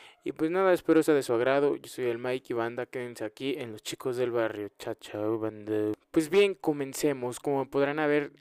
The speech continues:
visto en el título, se llama conexión. ¿A qué me refiero con conexión, banda? Cuando sientes realmente esa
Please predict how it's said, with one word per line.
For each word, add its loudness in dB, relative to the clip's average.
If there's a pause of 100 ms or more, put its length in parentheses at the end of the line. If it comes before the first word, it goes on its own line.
visto -6
en -6
el -10
título, -2
se -8
llama -6
conexión. -8 (400)
¿A -6
qué 0
me -2
refiero -2
con -12
conexión, -14
banda? -6 (400)
Cuando -2
sientes -4
realmente -2
esa -2